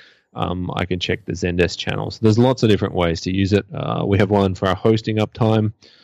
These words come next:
Um, so if there's any alerts around hosting uptime or something goes down, uh, it goes in the, the uptime channel. So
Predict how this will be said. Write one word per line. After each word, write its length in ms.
Um, 380
so 160
if 80
there's 160
any 180
alerts 420
around 320
hosting 460
uptime 580
or 80
something 320
goes 260
down, 380
uh, 420
it 120
goes 300
in 80
the, 180
the 120
uptime 500
channel. 360
So 300